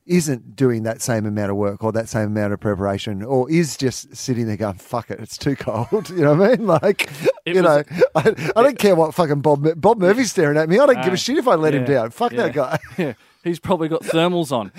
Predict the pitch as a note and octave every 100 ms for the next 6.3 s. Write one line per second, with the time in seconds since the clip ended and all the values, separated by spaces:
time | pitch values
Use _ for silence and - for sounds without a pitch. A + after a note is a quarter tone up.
0 | E3+ D#3 D#3 D#3 E3+ E3+ C3+ A#2 - A#3+
1 | C#3+ F#3 - - - A#3+ - E3 A#2 F#3
2 | G#3+ E3+ A2+ - - - - D3 D3 D#3+
3 | D#3 E3+ F#3 F#3 F#3 F#3+ F3 C3+ D#3 C3+
4 | D3 C3+ A2+ C#3 - - C3+ C3 D3 C#3+
5 | C#3 C3 C3 D#3+ D#3 C3 C3 - C3 B2
6 | A#2+ A#2